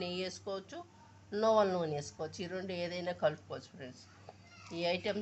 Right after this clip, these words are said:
చేసుకొని మీరు కూడా తినండి. ఇది ఎలా చేయాలో ఒకసారి నేను చూపిస్తాను ఫ్రెండ్స్ ఒక్కొక్కటిగా. ఫ్రెండ్స్ చూడండి,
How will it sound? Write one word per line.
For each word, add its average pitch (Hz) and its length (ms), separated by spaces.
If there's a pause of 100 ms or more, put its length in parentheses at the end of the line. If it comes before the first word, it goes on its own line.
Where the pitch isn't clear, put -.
(120)
చేసుకొని 180 540
మీరు 175 200
కూడా 175 160
తినండి. 175 340 (180)
ఇది 170 160
ఎలా 170 140 (140)
చేయాలో 175 400 (680)
ఒకసారి 180 420
నేను 160 200
చూపిస్తాను 170 560
ఫ్రెండ్స్ 139 340
ఒక్కొక్కటిగా. 143 480 (2000)
ఫ్రెండ్స్ 170 320 (520)
చూడండి, 165 380